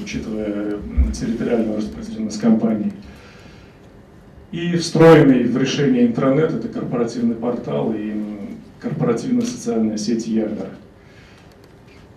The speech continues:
Я, м, если честно, не записывался, м, в рекламные агенты компании Microsoft и не собираюсь как-то особенно сильно тут рекламировать, но просто выскажу своё мнение. Решение удобное.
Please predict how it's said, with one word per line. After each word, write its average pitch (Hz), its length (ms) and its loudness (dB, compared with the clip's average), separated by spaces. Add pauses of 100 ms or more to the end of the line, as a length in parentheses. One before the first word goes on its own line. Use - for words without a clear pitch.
(440)
Я, 156 560 4 (560)
м, - 440 -12
если - 240 -6
честно, 135 320 -4
не 131 60 2
записывался, 113 720 -2
м, 104 260 -10 (280)
в 117 40 -10
рекламные 107 480 -8
агенты 104 340 -8 (120)
компании 104 400 -8
Microsoft - 680 -2
и 226 40 -2
не - 60 -2
собираюсь - 400 0
как-то - 280 -8
особенно 110 360 0
сильно - 240 -8
тут - 380 -16
рекламировать, - 720 0 (500)
но - 80 -10
просто 156 280 -10
выскажу - 360 -4
своё 247 400 2
мнение. - 580 0 (1200)
Решение 135 360 0
удобное. 92 520 -2